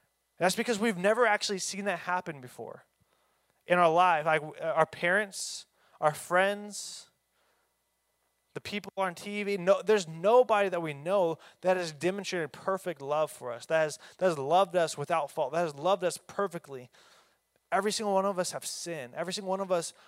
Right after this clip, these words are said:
are, are, still have selfishness inside of us. So none of us have seen perfect love. That's why it is impossible for us to actually grasp the love that God has for us, that he loved us even before he created us. That doesn't make sense.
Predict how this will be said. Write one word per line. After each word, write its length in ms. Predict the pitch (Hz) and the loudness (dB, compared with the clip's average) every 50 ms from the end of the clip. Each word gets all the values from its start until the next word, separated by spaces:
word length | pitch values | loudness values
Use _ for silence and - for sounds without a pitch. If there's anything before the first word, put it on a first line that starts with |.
| - - | -6 0
are, 140 | 170 170 156 | 2 2 4
are, 240 | 165 165 156 151 - - | 4 4 4 2 0 -4
still 240 | 147 - - 196 190 | -8 -6 -2 0 2
have 160 | 180 156 - | 2 2 0
selfishness 800 | - - - - 175 160 180 - - 170 147 - 151 139 131 - | -2 -6 -4 -2 -2 -2 -2 -2 -6 -8 -8 -8 -8 -10 -10 -10
inside 320 | 139 120 - - 160 170 165 | -10 -10 -8 -6 -6 -6 -6
of 80 | 139 | -6
us. 180 | 131 131 - - _ - - _ | -8 -10 -10 -14 _ -20 -20 _
So 120 | - 175 | -6 -4
none 220 | 170 160 180 202 214 | -2 0 0 0 0
of 60 | 208 | 0
us 120 | 190 - | -2 -2
have 140 | - 160 - | -4 -6 -6
seen 480 | - - - - - 208 240 233 190 156 | -8 -8 -8 -10 -10 -8 -8 -8 -8 -10
perfect 420 | - - 160 151 - 127 117 - | -10 -10 -10 -8 -8 -10 -12 -14
love. 400 | - - - - - - - _ _ _ _ - _ _ | -18 -20 -20 -20 -20 -20 -20 _ _ _ _ -20 _ _
That's 240 | - 190 208 - 208 | 2 2 2 2 4
why 200 | 220 226 214 208 | 4 4 4 4
it 200 | 190 202 202 196 | 2 0 0 0
is 160 | 196 185 165 | 0 0 -2
impossible 800 | 170 185 175 - - - 214 226 233 220 - 214 190 180 185 165 | -4 -6 -6 -8 -4 -2 2 4 4 4 2 0 -2 -2 -2 -2
for 180 | - - 185 165 | -2 -4 -2 0
us 220 | 180 202 185 - | 0 0 0 -2
to 120 | - 190 175 | -4 -4 -2
actually 360 | 185 190 - - - 180 147 _ | -2 -2 -2 -6 -10 -12 -14 _
grasp 720 | - 135 151 175 196 214 220 202 180 175 - - - - - _ _ _ - - _ - | -14 -8 -4 -2 -2 0 0 0 -2 -4 -6 -10 -14 -18 -20 _ _ _ -20 -20 _ -4
the 100 | 170 170 | -4 -2
love 360 | 165 170 185 202 202 202 180 | 0 0 0 0 0 -2 -4
that 100 | 175 165 | -6 -6
God 180 | 170 160 151 147 | -6 -6 -6 -6
has 320 | - - 185 226 214 - | -6 -4 -4 -4 -4 -4
for 120 | - 156 143 | -6 -8 -8
us, 80 | 139 160 | -8 -10
that 60 | 151 | -10
he 80 | 160 | -12
loved 360 | 143 143 156 180 196 185 170 180 | -10 -6 -2 -2 -2 -2 -2 -4
us 180 | 156 - - - | -4 -4 -6 -10
even 340 | 160 196 208 175 185 175 160 | -10 -10 -8 -8 -8 -8 -8
before 500 | 156 151 - - 175 180 180 165 151 - _ _ _ _ _ _ _ _ _ _ _ _ _ _ _ _ _ _ _ _ _ _ _ _ | -10 -14 -12 -10 -6 -6 -4 -4 -6 -8 _ _ _ _ _ _ _ _ _ _ _ _ _ _ _ _ _ _ _ _ _ _ _ _
he 140 | - 170 147 | -14 -14 -14
created 640 | - - 143 139 147 170 202 220 185 151 117 110 | -12 -10 -10 -8 -8 -6 -6 -6 -6 -8 -10 -12
us. 480 | 98 - - - - - - - - - _ - | -14 -14 -14 -12 -12 -10 -12 -12 -14 -16 _ -10
That 60 | 156 | -8
doesn't 200 | 170 175 180 151 | -8 -6 -8 -8
make 180 | 139 123 - | -8 -10 -10
sense. 600 | - - - - 214 180 131 - - - - - | -12 -12 -10 -10 -10 -12 -12 -14 -18 -20 -20 -20